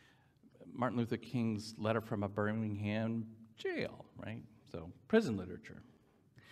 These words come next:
So the basic gist, why, why is Boethius in prison? So the basic gist of The Consolation is that Boethius is in prison and is gonna be executed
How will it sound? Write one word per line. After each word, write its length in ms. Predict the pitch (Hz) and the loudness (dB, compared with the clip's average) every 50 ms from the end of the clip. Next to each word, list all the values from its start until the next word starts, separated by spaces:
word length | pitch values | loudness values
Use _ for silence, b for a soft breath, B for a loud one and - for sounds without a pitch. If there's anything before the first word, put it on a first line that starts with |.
| B B B B B B B | B B B B B B B
So 140 | - 220 214 | 10 12 12
the 100 | 233 220 | 12 12
basic 440 | 233 262 320 349 - - 240 165 | 12 12 12 12 12 8 4 6
gist, 240 | - 175 143 107 - | 6 6 6 6 8
why, 240 | 160 196 233 233 180 | 8 8 8 8 8
why 240 | 139 - 160 180 185 | 6 8 10 10 10
is 100 | 185 156 | 10 8
Boethius 420 | - - 139 131 - 131 127 127 - | 4 4 4 4 4 4 2 2 2
in 60 | 104 | 2
prison? 280 | - 101 92 101 92 | 2 2 2 2 -2
So 120 | - - 139 | 0 0 2
the 100 | 127 123 | 2 6
basic 540 | 123 151 170 190 196 - - 190 151 - - | 6 6 6 6 4 2 -2 -4 -4 -2 2
gist 300 | - 143 139 131 - - | 6 6 6 6 4 0
of 80 | 123 | -2
The 60 | 120 | 0
Consolation 760 | 117 - 139 135 139 135 - 117 104 104 101 - 104 104 101 B B B B B | 4 6 6 6 6 6 4 4 4 4 4 2 0 0 0 B B B B B
is 120 | B 117 101 | B 2 4
that 200 | 117 110 - 101 | 2 2 4 8
Boethius 460 | 143 160 196 202 - 170 151 143 - | 8 8 8 8 6 6 6 6 6
is 160 | 143 135 143 | 4 6 6
in 100 | 156 147 | 4 4
prison 480 | 135 - - 127 113 104 107 104 107 - - | 4 6 6 6 6 6 4 2 2 4 4
and 180 | 123 127 127 | 6 6 6
is 120 | 123 110 - | 6 4 2
gonna 280 | - - 170 185 190 | 4 6 6 8 8
be 220 | 165 165 156 151 131 | 8 8 8 8 8
executed 680 | 131 127 - - - - - 110 95 87 90 85 101 | 8 6 4 0 -8 -4 -2 0 0 0 -2 -4 -6